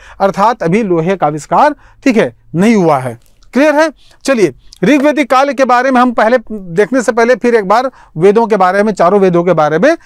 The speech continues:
संक्षिप्त रूप से जानकारी पर, अर्जित कर लेते हैं। सबसे पहला देखिएगा, जो हमारा वैदिक ग्रंथ है, ठीक, अर्थात जो वैदिक ग्रंथ है, इसको दो कैटेगरी है। पहला हमने उत-, वैदिक, ऋग्वैदिक, यानी ये वैदिक कहने का मतलब ऋग्वैदिक है, समझिए सीधा, ऋग्वैदिक,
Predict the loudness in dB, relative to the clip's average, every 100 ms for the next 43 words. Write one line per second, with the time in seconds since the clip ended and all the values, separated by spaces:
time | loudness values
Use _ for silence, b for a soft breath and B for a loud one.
0 | b -4 -2 -2 -2 -2 -2 -2 -2 0
1 | 0 0 -2 -4 -6 -10 -4 -2 0 -2
2 | 0 0 0 -2 -6 -12 b b -2 -2
3 | 0 -2 0 0 0 -4 -2 0 0 b
4 | b -8 0 2 2 2 -2 -2 -2 -4
5 | -8 _ _ _ _ -2 0 0 -2 -4
6 | -6 -10 -4 -4 -2 -4 0 0 -2 _
7 | _ _ -20 -6 0 2 2 0 0 -2
8 | -2 -2 -2 -4 -2 0 0 0 0 2
9 | 2 2 0 2 2 0 -2 b b -20
10 | -8 -6 -6 -2 0 0 0 0 2 0
11 | 0 -2 -4 -2 0 0 -2 0 -2 -2
12 | -2 -4 -4 -4 -2 -2 -2 -4 -6 -8
13 | -10 -12 -12 -12 -12 -12 -14 -16 _ b
14 | b b -2 2 4 4 0 -6